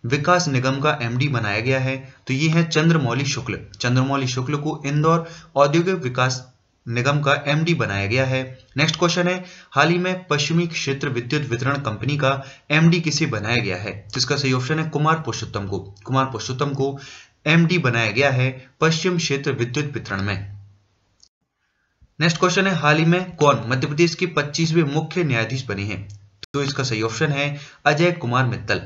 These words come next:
अजय कुमार मित्तल जी मध्य प्रदेश के पच्चीसवें मुख्य आयुक्त बने हैं। नेक्स्ट क्वेश्चन है, हाल ही में कौन जम्मू और कश्मीर केंद्र शासित के पहले उपराज्यपाल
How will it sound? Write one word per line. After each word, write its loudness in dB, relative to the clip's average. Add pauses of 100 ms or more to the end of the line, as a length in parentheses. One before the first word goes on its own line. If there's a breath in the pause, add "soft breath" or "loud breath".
(260)
अजय 2
कुमार 0
मित्तल -2
जी -2 (240 loud breath)
मध्य 2
प्रदेश 2
के 0 (240 loud breath)
पच्चीसवें 0
मुख्य -2
आयुक्त -4
बने -4
हैं। -6 (340 soft breath)
नेक्स्ट 0
क्वेश्चन 0
है, 2
हाल 4
ही 0
में 4
कौन -2 (280 loud breath)
जम्मू 2
और -4
कश्मीर -2
केंद्र 0
शासित -4
के 0
पहले 0
उपराज्यपाल 0